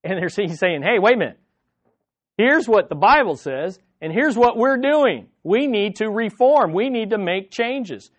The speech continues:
And they said, "Stop. Wait a minute. You made me a, a teacher of the Bible."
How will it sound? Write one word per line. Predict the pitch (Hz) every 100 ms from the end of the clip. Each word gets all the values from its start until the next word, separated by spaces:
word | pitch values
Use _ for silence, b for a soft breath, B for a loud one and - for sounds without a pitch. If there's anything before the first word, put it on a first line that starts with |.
| _
And | 147
they | 160
said, | 180 156
"Stop. | 202 196 _ _ _ _ _ _ _
Wait | 180 277
a | 330
minute. | 180
You | 180
made | 220 254 277
me | 254
a, | 226 190 _ _ _ _ _ _
a | 160
teacher | - 247 233
of | 190
the |
Bible." | 170 220 254 131 95